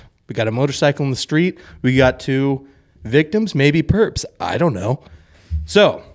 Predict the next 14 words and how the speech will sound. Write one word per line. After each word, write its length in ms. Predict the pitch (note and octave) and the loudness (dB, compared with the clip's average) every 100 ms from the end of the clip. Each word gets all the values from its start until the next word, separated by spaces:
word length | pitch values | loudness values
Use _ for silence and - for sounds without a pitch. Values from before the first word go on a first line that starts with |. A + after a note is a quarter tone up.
| - _ _ - - - - | -20 _ _ -20 -20 -20 -14
I 280 | - A#2 A2 | -4 -2 0
drive 260 | G#2 C#3+ C#3+ | 2 4 6
up 160 | C#3 | 4
to 60 | - | 2
them. 180 | B2+ B2 | 0 0
I 60 | |
roll 160 | A2 A#2+ | 0 0
down 240 | A#2 A2+ | 0 -2
the 60 | A2 | -2
window. 380 | G2+ G#2+ F2 - _ _ - | -6 -6 -10 -18 _ _ -10
Hispanic 560 | - - C#3+ C#3 C3+ B2+ | -6 -2 2 2 2 -2
male, 440 | B2 G#2+ F2+ - - - _ _ | -4 -4 -8 -16 -20 -20 _ _
white 240 | B2 B2 - | -4 -4 -4
female. 500 | - F3+ A2 - | -6 -6 -6 -10